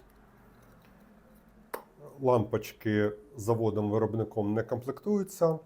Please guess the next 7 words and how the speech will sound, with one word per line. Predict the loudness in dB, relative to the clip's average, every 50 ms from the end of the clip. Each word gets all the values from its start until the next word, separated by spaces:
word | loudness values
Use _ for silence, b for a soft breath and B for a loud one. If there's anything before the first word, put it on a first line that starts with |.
| -16 _ _ _ _ _ -12 -8
Ви | -4 -2
можете | -2 -2 -2 -4 -6 -2 0 0 0 0 -4 -10 -20 _ _ _ _ _ _ _ _ _ _ _ _ _ _ _ _
поставити | -6 -6 -6 -2 0 2 2 2 2 -2 -4 -6 -6
звичайну | -6 -6 -8 -6 -2 0 0 0 0 0 -2 0
лампу, | 2 2 2 0 0 0 0 0 0
яка | 0 -2 -6 -4 -2 -2 -2
вам, | 0 2 4 4 4 2 0